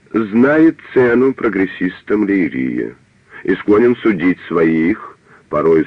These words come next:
строже, чем клерикалов. Росчерком пера расправляется он поэтому с дядюшкой Патрисио, владельцем лавки на Базарной площади, либералом из ветеранов, чья историческая миссия глухо рычать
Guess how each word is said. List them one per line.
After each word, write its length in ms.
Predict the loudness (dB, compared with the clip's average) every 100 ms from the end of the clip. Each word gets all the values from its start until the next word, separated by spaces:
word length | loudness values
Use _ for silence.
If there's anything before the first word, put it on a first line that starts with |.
| -2
строже, 380 | 0 0 -2
чем 480 | -6 -2 0 0 -4 -10
клерикалов. 720 | -4 -2 -2 -4 -10 -12 -16 -18 _ _ _ _ _ _ _ _
Росчерком 640 | -2 -2 -2 -6 -2 -2
пера 380 | 0 0 0 -4 -8
расправляется 800 | -8 -6 -4 -2 0 0 0 -2
он 240 | -2 -2
поэтому 480 | 0 0 0 0 -2
с 40 | -2
дядюшкой 600 | -4 -4 -4 -2 -2 -2 -6 -20 -20 _
Патрисио, 760 | -12 -10 -6 -6 -6 -6 -6 -8 _ _ _
владельцем 600 | -4 0 0 0 -2 0
лавки 320 | 0 -4 -4
на 100 | -2
Базарной 440 | -2 -2 -2 -2 -4
площади, 600 | -2 -2 -2 -10 -8 -10 _ _ _ _ _
либералом 1000 | -2 0 2 2 2 2 2 2 2 0 0
из 160 | -6 -4
ветеранов, 800 | -6 -4 -2 -2 -2 -4 -6 -12 _ _ _ -20 -20 -20 -20 -12
чья 280 | -4 -2
историческая 760 | -2 -4 -2 -2 -2 -6 -4 0
миссия 600 | 4 2 0 -2 0 2
глухо 580 | 0 -2 2 2 2 0
рычать 580 | 0 0 -4 -2 -2